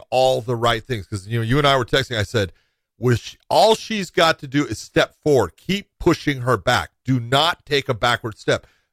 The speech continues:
If you are Caitlin Vieira in that position, you're making Miesha fight at a, in, in a position she's gonna have a hard time fighting.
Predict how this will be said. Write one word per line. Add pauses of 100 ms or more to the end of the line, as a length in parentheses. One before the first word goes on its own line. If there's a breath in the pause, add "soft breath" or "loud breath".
If
you
are
Caitlin
Vieira
in
that
position, (320)
you're
making
Miesha
fight
at
a, (680)
in,
in
a
position
she's
gonna
have
a
hard
time
fighting.